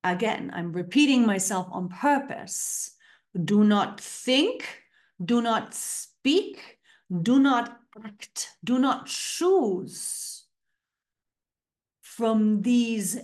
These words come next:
emotions that you're purging and needing to feel and process out.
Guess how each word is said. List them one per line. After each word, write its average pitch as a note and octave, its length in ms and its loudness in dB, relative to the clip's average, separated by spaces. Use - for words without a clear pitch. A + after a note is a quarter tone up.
emotions G#3+ 2000 -4
that F#3+ 300 -6
you're F#3 180 -2
purging - 680 -6
and F3+ 220 -4
needing F#3 320 -2
to E3 120 -10
feel F3 460 -4
and F3+ 220 -8
process F#3 880 -4
out. - 520 -12